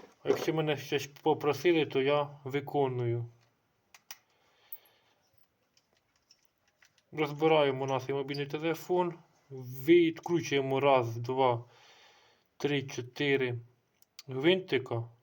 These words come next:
Ось так. У мене просто цей телефон уже не раз розбирався, та й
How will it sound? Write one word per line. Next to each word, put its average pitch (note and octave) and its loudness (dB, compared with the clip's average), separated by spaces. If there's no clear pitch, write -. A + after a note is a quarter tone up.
Ось B2 -8
так. A#2+ -6
У C#3 -10
мене C#3+ 2
просто C#3 -4
цей C#3 -4
телефон C#3+ -2
уже C3+ -2
не C#3 -4
раз C3+ 2
розбирався, C#3 2
та A#2+ -4
й A#2+ -4